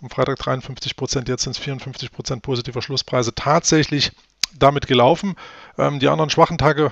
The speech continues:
ja, rechtfertigen sich natürlich aufgrund der übergeordneten Abwärtstendenz. Das muss natürlich nicht so bleiben. Das sind variable Zahlen. Das heißt, hier kann natürlich, je nachdem, wenn sich hier das Momentum wieder positiv auffächert, etwas tun.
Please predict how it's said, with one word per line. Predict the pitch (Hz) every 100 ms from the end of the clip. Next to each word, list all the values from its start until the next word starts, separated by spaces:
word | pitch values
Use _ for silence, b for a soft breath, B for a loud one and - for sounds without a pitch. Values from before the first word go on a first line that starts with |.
| -
ja, | 135
rechtfertigen | 110 113 131 - 135 131
sich | 123 127
natürlich | 135 - 135 123
aufgrund | 123 - 131
der | 139
übergeordneten | 185 151 139 131 123 131
Abwärtstendenz. | 143 160 156 - 131 143 165 - B B B -
Das | 131 -
muss | 190 208
natürlich | 180 160 160 147
nicht | 156
so | 135
bleiben. | 131 139 180 170
Das | 135
sind | 165
variable | 151 139 135 139 131
Zahlen. | - 139 147
Das | 143
heißt, | 127 131 -
hier | 131
kann | 139 156
natürlich, | 151 - 139 131 - -
je | 135
nachdem, | 135 - 143 135
wenn | 127
sich | -
hier | - 131
das | 123
Momentum | 123 127 160 151
wieder | 135 131
positiv | - 143 131 135
auffächert, | - 139 - 131 135 -
etwas | 156 - -
tun. | - 196 220